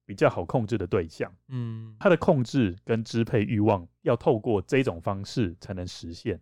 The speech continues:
Speaker 2: 嗯。
Speaker 1: 而且你不觉得有一件事情吗？就是他除了透过这个方式实现，他对妻子的控制欲也是很强的。
Speaker 2: 嗯，譬如说性爱上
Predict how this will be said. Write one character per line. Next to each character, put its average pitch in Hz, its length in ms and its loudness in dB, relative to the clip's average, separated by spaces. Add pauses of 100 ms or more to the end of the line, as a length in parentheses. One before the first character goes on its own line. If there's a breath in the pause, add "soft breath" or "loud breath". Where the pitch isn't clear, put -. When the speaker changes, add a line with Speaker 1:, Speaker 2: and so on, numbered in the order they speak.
Speaker 2:
嗯。 104 260 -8 (220)
Speaker 1:
而 240 80 -4
且 269 60 2
你 147 80 2
不 120 100 0
觉 156 140 4
得 143 80 4
有 101 140 4
一 98 40 -4
件 123 160 -4
事 117 160 -6
情 - 140 -10
吗？ 90 180 -10
就 175 100 0
是 170 180 4 (540)
他 - 140 2
除 175 140 2
了 185 100 6
透 196 140 2
过 175 100 2
这 165 100 -2
个 147 80 2
方 131 220 -2
式 135 140 -4
实 - 120 -6
现， 123 160 0
他 170 140 -2
对 165 140 4
妻 160 240 -4
子 139 120 -4
的 92 120 -4
控 117 200 -2
制 110 200 -4
欲 101 160 -2
也 80 80 -12
是 104 120 -2
很 104 160 -4
强 98 240 -12 (120)
的。 104 200 -8 (180)
Speaker 2:
嗯， 131 460 -2 (120)
譬 - 160 -14
如 98 80 -6
说 104 160 -6
性 113 200 -6
爱 104 140 -4
上 95 260 -8